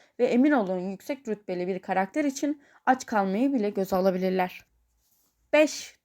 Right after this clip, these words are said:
Dota iki. Para kazandıran oyunlar listemizin beşinci oyunu. Steam merkezli alarak o-, oynayabileceğiniz çok rekabetçi bir oyun. Oyunda sizi diğer oyunculardan daha farklı gösteren çeşitli aksesuarlar kazanarak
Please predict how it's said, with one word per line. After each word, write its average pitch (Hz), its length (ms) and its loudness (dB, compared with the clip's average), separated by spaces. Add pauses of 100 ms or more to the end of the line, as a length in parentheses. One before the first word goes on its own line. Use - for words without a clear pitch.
(140)
Dota 254 380 2
iki. 196 300 -4 (640)
Para 269 240 4
kazandıran 214 580 2
oyunlar 233 440 0
listemizin 214 680 -2
beşinci 214 420 2
oyunu. 180 360 2 (480)
Steam - 320 -6
merkezli 233 580 2
alarak 220 560 2
o-, 214 320 0
oynayabileceğiniz 240 800 -2
çok - 240 -6
rekabetçi 214 600 0
bir 262 80 0
oyun. 202 260 2 (360)
Oyunda 302 320 4
sizi 254 300 -2
diğer 254 160 4
oyunculardan 196 680 0
daha 233 140 2
farklı 214 300 -6
gösteren 185 480 -4
çeşitli 254 380 -6
aksesuarlar 180 760 0
kazanarak 269 540 -2